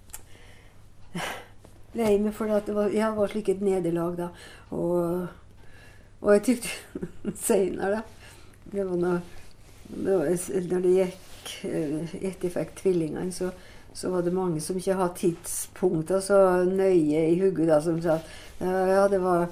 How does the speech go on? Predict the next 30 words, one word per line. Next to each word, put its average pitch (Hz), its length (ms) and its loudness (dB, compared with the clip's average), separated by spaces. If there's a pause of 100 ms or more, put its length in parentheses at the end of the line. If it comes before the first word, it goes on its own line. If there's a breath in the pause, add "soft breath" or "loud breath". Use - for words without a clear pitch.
(160 loud breath)
det - 160 -8
var 175 100 0
tvillingene 175 500 2
som 226 160 0
gjorde 208 240 4
at 196 100 2
du 202 80 -4
sluttet 185 340 -4
på 190 80 -2
lærerskolen 165 720 0
da.» 214 220 8
<laughs> - 20 -14 (320 loud breath)
Så, 294 160 4 (320 loud breath)
nei, 247 420 0
det 214 140 0
var 233 160 2
ikke 262 180 2
det 190 200 4 (160)
som 226 280 2
det - 160 0
sluttet. 254 540 -2 (300 loud breath)
Før 214 340 -2
i - 20 2
den 214 260 4
var, 180 280 -2 (420 loud breath)
var 185 240 0
i 185 140 6
gjerdet. 180 500 2
<laughs> - 720 0 (2750 soft breath)
Ja. 170 300 -8